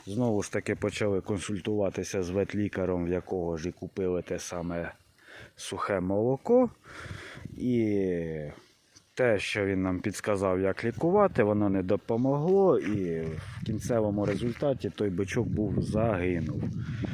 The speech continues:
Е, ну, а з другим, уже на той період він був випаяний, все було добре. Е, на сьогоднішній день ось, е, у нас є два бичка, до-, безпосередньо ми додаємо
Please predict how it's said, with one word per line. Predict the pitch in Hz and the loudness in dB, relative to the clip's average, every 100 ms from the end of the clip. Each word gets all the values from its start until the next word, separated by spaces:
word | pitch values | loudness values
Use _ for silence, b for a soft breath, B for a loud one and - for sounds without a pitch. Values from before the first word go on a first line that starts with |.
| B B B B B B B B - - | B B B B B B B B -8 -6
Е, | 87 87 B B B B B B B B - - - - - 131 | -4 -4 B B B B B B B B -10 -16 -20 -20 -14 -4
ну, | 185 | 0
а | 123 104 | 2 2
з | |
другим, | 120 202 170 123 110 | 4 4 6 4 2
уже | 92 104 | 2 2
на | 98 | 2
той | 101 107 | 2 0
період | 104 104 95 | 2 2 2
він | 95 90 | 0 0
був | 92 110 | 0 2
випаяний, | 180 - 123 104 92 | 0 4 2 4 0
все | - 117 | -2 -4
було | 104 104 98 | -2 0 0
добре. | 90 78 69 76 - - B B B B B B B B - | -2 -4 -6 -10 -10 -12 B B B B B B B B -8
Е, | 90 87 | -4 -2
на | 101 | -2
сьогоднішній | 110 165 143 123 - 120 | 0 0 2 2 2 0
день | 113 147 131 | 4 4 4
ось, | 95 90 - 95 | 2 0 -4 0
е, | 98 92 | 2 2
у | |
нас | 98 98 104 | 2 0 0
є | 107 95 | 0 2
два | 120 135 | 2 4
бичка, | 156 160 - 240 247 202 | 2 2 2 4 6 6
до-, | 113 107 95 - | 4 2 2 2
безпосередньо | - - - 135 135 123 131 | 2 4 6 8 6 6 4
ми | 156 185 | 4 4
додаємо | 113 98 113 123 113 104 101 98 95 | 4 4 4 6 8 8 6 4 2